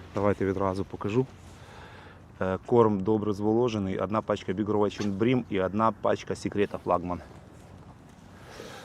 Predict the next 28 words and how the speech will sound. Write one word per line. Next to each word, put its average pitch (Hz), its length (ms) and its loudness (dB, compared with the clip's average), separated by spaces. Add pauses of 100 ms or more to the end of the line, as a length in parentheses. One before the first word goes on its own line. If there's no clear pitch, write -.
(720)
Е, 104 200 6 (260)
пінка 120 340 6
опариш, 127 560 4 (120)
е, 101 120 4
ще 110 320 4
з - 80 -6
чемпіонату 107 500 0
України. 113 580 2 (340)
Ну 131 140 2
і 127 80 6
мотиль 127 340 4
з 104 40 0
минулого 107 400 2
тижня. 92 420 0 (140)
Той, 120 160 8
який 107 340 4
минулого 104 360 2
тижня 101 320 0
був 95 360 2
новий, 139 320 4
тепер 110 300 2
він 107 80 0
вже 98 120 -4
став 90 240 0
старий. 85 300 0 (720)
Ось. 87 220 -2 (720)
Все, 101 240 2 (240)
мінімум. 98 440 -2